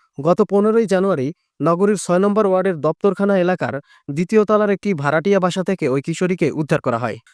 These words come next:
পরবর্তীতে তার দেওয়া তথ্য মতে মধ্যরাতে পুলিশ অভিযান চালিয়ে মানব পাচার চক্রের তিন সদস্যকে গ্রেপ্তার করেছে। গ্রেপ্তারকৃতরা হল সুইটি আক্তার, জুথি বেগম ও আল আমিন।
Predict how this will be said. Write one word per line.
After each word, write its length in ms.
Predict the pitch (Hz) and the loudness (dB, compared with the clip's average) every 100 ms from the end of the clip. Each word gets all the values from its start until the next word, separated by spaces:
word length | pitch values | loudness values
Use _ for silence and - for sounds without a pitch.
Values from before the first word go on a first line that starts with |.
| _ _ - | _ _ 0
পরবর্তীতে 580 | 156 143 139 151 196 311 _ - - | 2 2 -2 -2 0 0 _ -18 0
তার 180 | 190 196 | 2 4
দেওয়া 200 | 226 233 | 2 0
তথ্য 260 | 226 - | 0 0
মতে 240 | 226 226 156 | 0 0 0
মধ্যরাতে 580 | 127 143 156 151 214 277 _ _ | 0 -2 -2 0 0 0 _ _
পুলিশ 220 | - 208 226 - | 2 2 2 -2
অভিযান 360 | 170 190 220 | -2 0 0
চালিয়ে 340 | 214 214 202 120 | 0 0 0 -2
মানব 220 | 123 139 | -2 -4
পাচার 240 | 143 139 139 | -2 -4 -4
চক্রের 280 | 135 - 220 - _ _ | -4 0 0 -2 _ _
তিন 160 | 202 196 | -2 0
সদস্যকে 560 | 196 202 - 220 147 | 0 0 0 -2 -2
গ্রেপ্তার 420 | 113 160 - 135 | -2 -2 -2 -4
করেছে। 340 | 113 113 - 123 - _ _ _ _ - | -4 -8 -8 -10 -12 _ _ _ _ -2
গ্রেপ্তারকৃতরা 680 | 165 190 190 143 143 123 | 0 2 2 0 -2 -2
হল 240 | 123 147 233 - _ | 0 0 -2 -4 _
সুইটি 360 | - 202 - 214 | -2 -2 2 0
আক্তার, 440 | - 226 220 196 | 2 2 2 0
জুথি 280 | 143 180 196 | -6 -6 0
বেগম 320 | 202 202 214 | 0 2 0
ও 200 | - 139 127 | 0 -2 0
আল 220 | 147 151 | 0 2
আমিন। 320 | 131 120 110 | 0 -2 -4